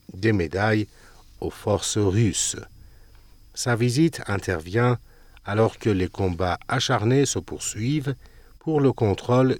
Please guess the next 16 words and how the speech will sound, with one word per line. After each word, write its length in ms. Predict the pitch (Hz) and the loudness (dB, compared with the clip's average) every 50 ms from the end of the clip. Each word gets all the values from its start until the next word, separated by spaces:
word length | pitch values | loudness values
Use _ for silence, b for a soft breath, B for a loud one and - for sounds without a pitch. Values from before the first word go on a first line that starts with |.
| - | -4
de 80 | - 101 | -6 -4
la 180 | 90 87 87 87 | -4 -2 -4 -4
ville 340 | 80 90 95 95 90 82 82 | -4 -4 -2 -2 -4 -4 -6
de 120 | - 90 80 | -6 -6 -6
Bakhmout, 680 | 71 - 80 78 - - - 120 139 160 156 - - 147 - b b b b b b b b b b | -4 -6 -8 -8 -8 -4 0 2 4 4 2 2 -2 -4 -4 b b b b b b b b b b
dans 160 | - 87 82 | -6 -6 -4
l'est 500 | 82 82 - 113 120 107 - - - - | -4 0 0 2 2 0 0 -4 -6 -10
de 180 | 92 87 87 90 | -8 -6 -4 -4
l'Ukraine. 540 | 85 87 104 117 - - - 117 92 87 - - - _ b b b b b b b b b b b b - | -2 -2 -4 -4 -4 -4 -2 -2 -2 -2 -6 -12 -20 _ b b b b b b b b b b b b -4
Les 160 | 98 98 98 | -2 -2 -2
forces 340 | - - 117 110 - - - | 0 0 0 -2 -2 -2 -4
russes 480 | 92 85 85 113 139 160 151 - - 151 135 b b b b b b b | -4 -2 0 2 2 2 2 2 0 0 -2 b b b b b b b
se 180 | b - 143 | b 0 0
sont 200 | 139 - - 135 | 0 2 2 0
maintenant 540 | 120 120 113 - - - 120 110 104 95 90 - _ - | 0 0 0 -2 -2 0 0 0 0 0 -4 -8 _ -14
rapprochées 880 | - 95 90 87 80 98 107 - - 127 117 - - 156 156 165 160 | -12 -10 -8 -6 -4 -4 -4 -4 -2 -4 -2 0 2 2 2 2 2